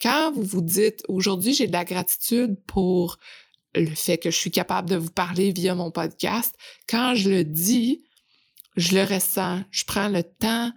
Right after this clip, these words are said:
de comprendre pourquoi j'ai de la gratitude. C'est pas juste de le marquer, là, ici, puis qu'on, la tâche est finie. C'est de vraiment prendre le moment de s'arrêter puis de faire, «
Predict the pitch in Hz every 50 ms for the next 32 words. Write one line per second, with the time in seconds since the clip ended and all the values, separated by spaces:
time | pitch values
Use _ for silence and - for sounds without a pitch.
0 | _ _ _ _ _ - 175 160 - - 180 180 175 175 - - _ _ - -
1 | 208 208 202 202 - - 208 185 180 175 175 180 180 185 196 - - - _ _
2 | _ _ _ _ - 214 - - - - 208 208 202 196 202 196 190 - - 175
3 | 165 175 170 160 - - 165 160 - - - 196 175 - 208 190 - 254 247 233
4 | 220 233 226 202 190 185 180 180 180 - - - 220 190 196 180 175 165 - -
5 | 190 180 - - - 208 190 185 190 - 160 165 - 196 175 170 165 165 160 160
6 | 160 170 165 170 - - 185 185 185 - 165 165 - 180 170 170 185 180 190 -
7 | - - - - - _ - - 208 185 196 190 180 190 196 214 226 226 233 233
8 | 226 - - - - 196 202 208 196 180 180 180 175 180 190 196 220 220 220 -
9 | - 180 - 175 175 165 165 - 202 202 - - - - 185 175 180 190